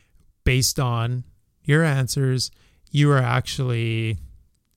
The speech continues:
um, you line up with this party. And so if you were a very left-leaning, very socially conscious person, you would probably line up with Green or N D P.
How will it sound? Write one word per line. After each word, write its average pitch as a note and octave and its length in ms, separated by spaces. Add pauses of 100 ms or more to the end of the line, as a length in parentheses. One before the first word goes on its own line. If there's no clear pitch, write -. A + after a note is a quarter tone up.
(380)
um, A2+ 680 (760)
you C3+ 280
line B2+ 320
up A#2+ 220
with A#2+ 200
this A#2+ 220
party. A#2+ 420
And A#2+ 160
so A#2 420 (340)
if - 120
you E3 160
were D3 220
a B2 60
very B2 340
left-leaning, A#2 960
very A2+ 640 (340)
socially B2+ 520
conscious A#2+ 500
person, C#3 440
you C3 120
would B2+ 100
probably C3+ 240
line A#2 300
up A2+ 160
with A2+ 200
Green A#2+ 360
or A2+ 100
N A2+ 140
D A2 120
P. A2 360